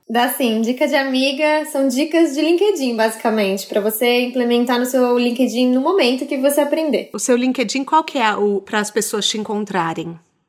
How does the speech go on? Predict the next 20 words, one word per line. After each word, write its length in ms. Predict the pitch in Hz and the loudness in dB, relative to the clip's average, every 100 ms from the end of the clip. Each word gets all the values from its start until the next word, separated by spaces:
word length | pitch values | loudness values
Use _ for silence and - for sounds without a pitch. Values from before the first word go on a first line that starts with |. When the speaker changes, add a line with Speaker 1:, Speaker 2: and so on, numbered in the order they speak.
| _ - | _ -4
Speaker 1:
Érica 340 | 247 285 262 | -4 -2 -4
Firmo, 600 | 247 - 233 254 330 466 - _ - - | -2 0 2 4 4 2 -4 _ -12 -4
Érica 380 | 240 262 277 | -2 -2 -4
com 260 | - 262 339 | -2 0 0
C, 420 | - - 233 - - _ _ _ _ _ - | -2 -2 0 0 -4 _ _ _ _ _ -4
Firmo, 480 | 269 302 330 349 349 | 0 2 2 0 0
F 300 | 240 262 - | -2 -2 -4
I 420 | 254 254 294 330 - | -2 0 2 0 0
R 380 | 240 262 285 262 | -2 0 0 0
M 260 | 269 277 | 0 0
O. 160 | 185 - - _ _ _ | -2 -2 -10 _ _ _
Speaker 2:
Perfeito. 540 | 190 190 - - - - - - - - | -8 -8 -14 -18 -20 -20 -20 -20 -4 4
E 120 | 392 | 6
já 140 | 427 | 6
pra 160 | 427 403 | 6 2
começar, 580 | 370 339 311 - 233 240 | 4 4 4 4 4 4
de 100 | 214 | 0
dica 320 | 202 262 262 | -2 0 2
de 80 | 269 | 4
amiga, 640 | 240 196 185 208 247 | 4 4 4 4 4